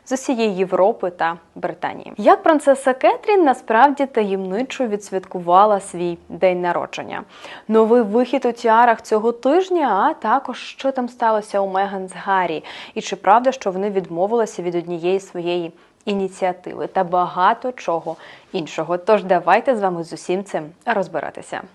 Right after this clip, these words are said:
Відбувся перший спільний публічний вихід принцеси Кетрін та принца Вільяма в дві тисячі двадцять шостому році.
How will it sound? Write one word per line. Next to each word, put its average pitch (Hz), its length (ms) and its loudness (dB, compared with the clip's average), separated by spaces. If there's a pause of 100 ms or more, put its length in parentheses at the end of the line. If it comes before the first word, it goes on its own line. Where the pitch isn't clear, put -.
Відбувся 302 460 0
перший 214 600 4
спільний 269 540 0
публічний 196 580 -4
вихід 277 440 0
принцеси 196 520 -2
Кетрін 269 500 0
та 202 200 2
принца 180 400 -4
Вільяма 262 440 -2
в 190 60 -4
дві 180 140 -4
тисячі 220 440 -8
двадцять 175 480 0
шостому 165 480 -10 (120)
році. - 420 -2